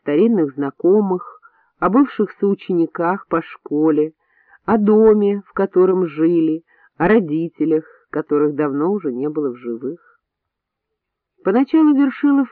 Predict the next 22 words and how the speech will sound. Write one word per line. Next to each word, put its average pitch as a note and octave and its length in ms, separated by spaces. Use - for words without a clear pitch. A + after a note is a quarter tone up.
был A3 240
настроен B3 500
к - 60
нему B3 280
в A3+ 40
достаточной A#3+ 720
мере A#3+ 360
доброжелательно, A3 1000
но F#3+ 180
чем G3+ 320
дальше, G#3+ 640
тем G3 180
всё - 240
больше A#3 600
стал G#3+ 220
замечать G3 560
многое, G3 440
что F#3+ 200
не G3+ 140
нравилось D#3+ 600
ему. A2 300
Например, C4 520